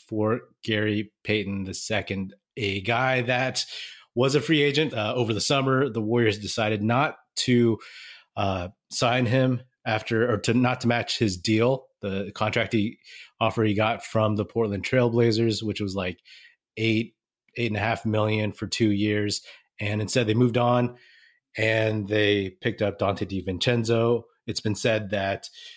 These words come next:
part of the calculus was that, you know, they were, they had Wiseman's contract, and so they weren't going to move on from that. They were going to give him a shot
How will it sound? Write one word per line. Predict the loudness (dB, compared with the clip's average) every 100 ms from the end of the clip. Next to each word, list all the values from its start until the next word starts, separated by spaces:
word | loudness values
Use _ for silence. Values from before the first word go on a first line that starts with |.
| _ _ _ _
part | 0 2 2
of | 0
the | -2 -2
calculus | -2 -2 -2 -2 -2 -2
was | -2 -2 -4
that, | -6 -4 -8 _ _ _ -10
you | -10
know, |
they | -6 -6
were, | -4 -6 -8 _ _ _ -10
they | -8
had | -4 0
Wiseman's | 2 2 -2 -2
contract, | 0 0 0 0 0 -2 -8 -20 -20 _ -12
and | -8
so | -4 -4
they | -4
weren't | -4 -6 -6
going | -6 -6 -8
to | -6 -6 -6 -10
move | -6 -2 0 0
on | -4
from | -4 -6
that. | -6 -6
They | -8
were | -10
going | -10 -10
to | -12 -12
give | -8 -8
him | -8 -6
a |
shot | -4 -4 -6